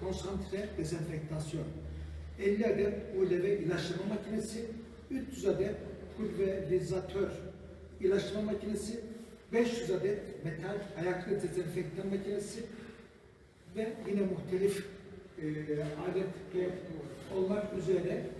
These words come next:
e, aldık. Tekrar bunları koyacağız. Mesela, e, camilerin, okulların, e, yine kamu kurumlarının belli yerlerini asarak orada içeri giren çıkan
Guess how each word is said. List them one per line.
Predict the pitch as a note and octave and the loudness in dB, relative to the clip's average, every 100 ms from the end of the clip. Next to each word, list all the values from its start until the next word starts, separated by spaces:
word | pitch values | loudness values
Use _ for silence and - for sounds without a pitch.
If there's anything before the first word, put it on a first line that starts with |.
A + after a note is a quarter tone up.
| - - - - | -12 -12 -14 -8
e, | E3 D#3+ D#3+ D#3+ D#3+ D#3+ | -6 -4 -4 -4 -6 -6
aldık. | E3 F#3+ G#3+ A3 - - - - - | 0 0 2 0 -4 -10 -14 -10 -2
Tekrar | A#3 A3+ G3+ G3+ - - - - - | 0 2 0 0 -4 -10 -14 -12 -2
bunları | G3+ F#3+ - | 2 4 2
koyacağız. | F#3 F3+ D#3+ D3+ C#3 - | 6 6 6 0 0 -2
Mesela, | F#3+ E3+ F3+ - - - - - - | -2 0 0 -2 -6 -10 -14 -18 -10
e, | E3+ D#3+ D#3+ - - - - - - - | -6 -4 -6 -10 -16 -18 -18 -18 -18 -4
camilerin, | G3+ G3 F#3+ F3+ E3 E3 - - D#3+ | 2 4 6 4 4 2 0 -4 -2
okulların, | G3 F#3 F3 D#3+ F3+ - - - - - - - | 2 4 4 2 0 -6 -10 -12 -14 -16 -14 -8
e, | D#3+ D3+ D#3 | -4 -2 -2
yine | G#3 G#3 | 0 0
kamu | - G3+ G#3+ | 0 2 2
kurumlarının | G3 F#3 F3+ E3+ G3 - - - - | 2 2 2 0 -2 -4 -6 -12 4
belli | G3 G3+ G3+ G3 | 8 8 8 6
yerlerini | F3 E3+ E3+ | 6 4 0
asarak | E3 E3+ F3 C#3+ - - - - - - | -2 0 0 0 -4 -8 -12 -14 -12 2
orada | A#3 A3 F#3+ - - - | 4 6 4 0 -6 -8
içeri | - G3+ - F#3 | 0 0 2 2
giren | G3 - | 2 0
çıkan | - G3 | -4 -6